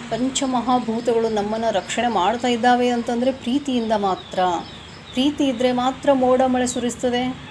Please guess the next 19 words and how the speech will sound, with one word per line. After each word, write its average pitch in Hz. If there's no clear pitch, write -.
ಪ್ರೀತಿ 202
ಇದ್ರೆ 214
ಮಾತ್ರ 226
ಈ 247
ಭೂಮಿ 247
ನಮಗೆ 240
ರಕ್ಷಣೆ 247
ಮಾಡ್ತದೆ. 220
ಪ್ರೀತಿ 254
ಇದ್ರೆ 214
ಮಾತ್ರ 220
ನಾವು 247
ಕೂಡ 262
ನಮ್ಮನ್ನು 240
ನಾವು 226
ರಕ್ಷಣೆ 240
ಮಾಡ್ಕೋತಾ 233
ಬದುಕ್ತೀವಿ 220
ಅನ್ನೋದಕ್ಕೆ 196